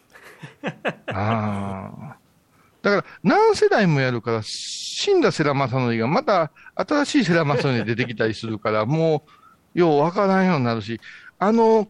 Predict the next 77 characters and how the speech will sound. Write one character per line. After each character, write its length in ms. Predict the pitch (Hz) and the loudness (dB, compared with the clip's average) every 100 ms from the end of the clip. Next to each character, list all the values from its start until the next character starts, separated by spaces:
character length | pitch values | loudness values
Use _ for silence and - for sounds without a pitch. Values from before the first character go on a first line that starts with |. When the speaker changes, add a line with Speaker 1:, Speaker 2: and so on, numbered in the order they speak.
| _ | _
Speaker 2:
後 180 | 269 247 | -2 0
半 220 | 214 233 | 2 4
の 100 | 226 | 4
作 280 | 208 - 233 | 0 -4 -4
り 100 | 190 | -2
方 240 | 208 - | -2 -2
っ 40 | 156 | -6
て 200 | - 135 | -4 -2
ず 140 | 131 | 0
る 100 | 160 | 0
く 120 | 151 | 0
っ 40 | 131 | -4
て、 420 | - 117 110 104 - _ - _ _ _ _ _ - 453 - _ | -2 0 0 -2 -8 _ -20 _ _ _ _ _ -20 -20 -20 _
あ 180 | 320 143 | -6 -4
の 840 | 143 131 131 131 135 131 131 - - | -2 -4 -4 -6 -8 -8 -10 -10 -8
ー、 440 | 135 127 302 294 | -6 2 4 6
現 80 | 156 | 4
在 440 | 131 120 110 104 - _ _ _ _ _ _ _ _ _ _ | 4 2 0 -4 -10 _ _ _ _ _ _ _ _ _ _
の 140 | 151 131 | -4 0
場 140 | 160 | 2
面 200 | 156 131 | 2 2
が 80 | 117 | 0
ち 140 | - | -2
ょ 40 | 220 | -4
っ 40 | |
と 180 | - 131 | -2 -2
出 120 | 113 | -2
て、 260 | - 123 113 - 101 - | -2 -2 -2 -8 -12 -6
ま 100 | 139 | -4
た 80 | |
フ 100 | 120 | 0
ラ 100 | 135 | -2
ッ 20 | 131 | -2
シ 120 | 131 | -4
ュ 40 | |
バ 100 | 143 | -6
ッ 20 | |
ク 140 | - 117 | -6 -8
す 160 | - | -4
る 80 | 135 | -2
じ 80 | 131 | 0
ゃ 60 | 104 | -2
な 120 | 95 | -4
い 40 | |
で 40 | 98 | -8
す 120 | - | -10
か。 120 | - | -8
Speaker 1:
は 60 | 92 | -8
い、 40 | |
は 60 | - | -10
い、 20 | |
は 40 | - | -20
い。 20 | - _ | -20 _
最 220 | - 104 | -16 -14
終 200 | - 98 | -14 -16
週、 220 | - 90 | -16 -20
そ 160 | - 85 | -20 -20
う 20 | |
で 80 | - | -20
し 80 | - | -20
た。 120 | - _ _ | -20 _ _
Speaker 2:
私 320 | 160 170 196 | -2 0 0
ら 80 | 180 | 2
オ 140 | 156 214 | 2 4
ン 80 | |
デ 140 | 214 208 | 4 4
マ 160 | 214 | 4
ン 100 | 202 | 2
ド 100 | 139 | 0
で 140 | 110 113 | 0 0
見 160 | 113 | 0
て 120 | 104 131 | 0 -2
る 120 | 151 | -2
か 180 | - 104 | -2 -2
ら、 280 | 95 92 - _ _ _ _ _ _ _ _ _ _ | -2 -4 -8 _ _ _ _ _ _ _ _ _ _
「あ 100 | 208 | -2
れ？ 100 | - | -2